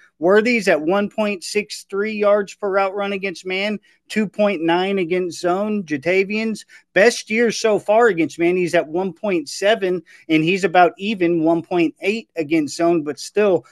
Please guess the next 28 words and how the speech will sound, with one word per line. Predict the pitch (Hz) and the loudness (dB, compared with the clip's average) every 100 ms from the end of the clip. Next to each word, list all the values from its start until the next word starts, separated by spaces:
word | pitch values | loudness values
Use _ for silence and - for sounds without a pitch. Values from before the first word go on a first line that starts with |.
| _ | _
not | 170 170 151 | 0 0 0
elite. | 143 160 214 - | -2 0 -2 -4
A | 160 175 | 0 0
D | 185 196 | 0 -2
Mitchell, | 185 190 - 220 | 0 -2 -2 -2
just | 160 160 - | -2 -6 -6
one | 131 147 185 190 | -4 -2 -2 0
yards | 190 196 190 165 | 0 0 0 -6
per | - 196 180 | -8 -4 -2
route | 185 185 | 0 -2
run | 190 202 202 165 - - | -4 -4 -4 -6 -10 -8
against | 160 180 156 | -2 -2 -2
man, | 147 156 175 196 214 | 0 2 2 0 -2
and | 185 _ - | -6 _ 0
he's | 160 160 147 | 4 6 6
over | 185 180 175 175 | 4 4 2 0
one | 165 185 | 0 -4
point | 165 190 160 | -2 -4 -4
six | - 202 196 - - | -4 -4 -4 -10 -8
against | 160 175 170 147 | -4 -4 -4 -6
zone. | 139 190 233 185 | -2 0 2 0
So | 156 - 180 | -2 -2 -2
when | 160 | 0
you | 165 | 0
look | 170 190 | 0 -2
at | 196 | -2
the | 170 | -4
numbers, | 165 220 202 170 | -2 0 0 0